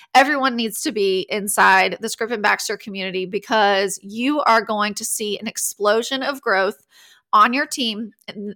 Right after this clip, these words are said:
in quarter two if you apply what we teach you.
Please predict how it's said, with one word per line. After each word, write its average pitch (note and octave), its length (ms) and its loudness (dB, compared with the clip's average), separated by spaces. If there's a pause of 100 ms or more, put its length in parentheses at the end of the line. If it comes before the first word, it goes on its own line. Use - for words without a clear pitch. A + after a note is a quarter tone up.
(120)
in G#3 160 -4
quarter A3+ 340 0
two G#3+ 440 0 (680)
if A#3+ 200 0
you A#3+ 160 -4
apply A#3 680 6
what G3+ 300 2
we G#3 140 -2
teach F3+ 320 -8
you. - 160 -10